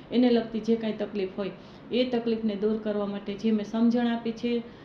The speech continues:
અને ઉપાય બતાવેલા છે એ કરશો તો તમને ઘણો બધો ફેર પડશે. તો એ સજેશન માટે જ આ શોર્ટ વીડિયો બનાવેલો છે. તો આ શોર્ટ, શોર્ટ વીડિયો જોઈને પણ YouTube ચેનલમાં તમે જઈને સબસ્ક્રાઇબ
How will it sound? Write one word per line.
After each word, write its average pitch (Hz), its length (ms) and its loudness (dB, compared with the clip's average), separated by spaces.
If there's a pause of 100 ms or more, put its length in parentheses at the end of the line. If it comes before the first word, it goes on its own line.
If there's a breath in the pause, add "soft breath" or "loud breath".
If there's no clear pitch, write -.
(200 loud breath)
અને 208 460 0
ઉપાય 240 420 0
બતાવેલા 208 500 0
છે 196 160 -8
એ 196 40 -8
કરશો 208 340 -6
તો - 140 -8
તમને 190 280 -6 (100)
ઘણો 196 140 -6
બધો 202 240 -6
ફેર 214 340 -6
પડશે. 214 320 -6 (580 loud breath)
તો 180 300 -4 (840)
એ 190 80 -4
સજેશન 202 640 -2
માટે 190 280 -2
જ 226 80 -2
આ 208 60 0
શોર્ટ 208 340 -6
વીડિયો 190 300 -6
બનાવેલો 214 520 0
છે. 226 220 -6 (380 loud breath)
તો 202 260 -4
આ 226 120 2
શોર્ટ, 226 500 0
શોર્ટ 233 320 2
વીડિયો 226 300 2
જોઈને 247 360 4
પણ 247 200 2
YouTube 220 340 0
ચેનલમાં 202 680 -4 (360 loud breath)
તમે 196 180 -6
જઈને 202 220 0
સબસ્ક્રાઇબ 202 500 -6